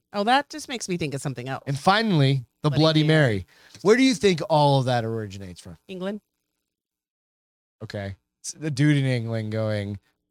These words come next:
Speaker 2: "What's this about? Hey, baby, how you feeling?
Speaker 1: What do I think? Where, oh, what
Speaker 2: Do
Speaker 1: do
Speaker 2: you
Speaker 1: you mean,
Speaker 2: need a
Speaker 1: like
Speaker 2: red snapper?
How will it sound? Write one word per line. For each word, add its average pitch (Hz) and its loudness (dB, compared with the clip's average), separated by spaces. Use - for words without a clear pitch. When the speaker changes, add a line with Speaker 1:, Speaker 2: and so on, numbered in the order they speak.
Speaker 2:
"What's 143 2
this 143 -2
about? 110 -2
Hey, 165 2
baby, 160 2
how 156 -2
you 147 0
feeling? 110 -8
Speaker 1:
What 220 -4
do 262 2
I 247 4
think? 240 -14
Where, 226 -4
oh, 226 0
what 220 -2
Speaker 2:
Do 180 0
Speaker 1:
do 180 0
Speaker 2:
you 190 2
Speaker 1:
you 196 0
mean, 208 2
Speaker 2:
need 185 4
a 175 4
Speaker 1:
like 156 2
Speaker 2:
red 160 2
snapper? 143 0